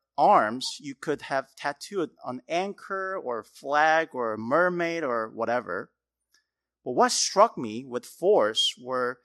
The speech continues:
three words that could be tattooed on one's flesh. And that was, 'Born to lose.' I entered the shop in astonishment, and pointing to those words, I asked the,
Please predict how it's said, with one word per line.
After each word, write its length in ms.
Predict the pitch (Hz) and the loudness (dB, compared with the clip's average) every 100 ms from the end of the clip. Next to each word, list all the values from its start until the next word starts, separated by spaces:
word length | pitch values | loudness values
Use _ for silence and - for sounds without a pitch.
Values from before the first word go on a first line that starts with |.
| _ _ _ | _ _ _
three 380 | - - 208 254 | -16 -4 0 2
words 500 | 180 180 185 107 - | 4 4 4 2 -2
that 340 | - 131 120 _ _ _ _ | 0 0 0 _ _ _ _
could 140 | - 160 | -8 -4
be 100 | 151 | -4
tattooed 580 | - 147 143 - 151 | 0 0 -2 -6 -8
on 200 | 143 131 | -4 -6
one's 240 | 117 110 - | -6 -10 -10
flesh. 500 | - 208 - - - _ _ _ _ _ _ _ _ _ _ _ | -8 -8 -8 -14 -18 _ _ _ _ _ _ _ _ _ _ _
And 140 | 120 113 | -14 -6
that 160 | 123 | -4
was, 420 | 110 117 113 - - _ _ _ _ | -2 -2 -2 -6 -10 _ _ _ _
'Born 640 | 135 - 147 156 160 160 156 - | -18 -8 -2 2 2 0 -6 -10
to 180 | 160 139 | -6 -6
lose.' 840 | 123 110 131 117 90 - - - - _ _ _ _ _ _ _ _ _ _ _ _ _ _ _ | -6 -8 -10 -10 -14 -14 -12 -12 -18 _ _ _ _ _ _ _ _ _ _ _ _ _ _ _
I 120 | 143 147 | -4 2
entered 340 | 202 254 226 | 4 4 2
the 80 | 156 | 0
shop 380 | - 226 202 151 | 2 4 4 2
in 100 | 147 | -4
astonishment, 880 | 139 - 202 220 - 107 113 - - | -2 0 0 0 -4 -10 -12 -14 -20
and 180 | - 135 _ | -16 -16 _
pointing 360 | - 170 180 196 | -6 -2 -2 -4
to 100 | - | -6
those 200 | 143 131 | -6 -6
words, 340 | 131 220 151 | -4 -2 -2
I 180 | - 131 | -2 -2
asked 260 | 127 139 - | 0 -2 -2
the, 240 | 135 117 | -2 -2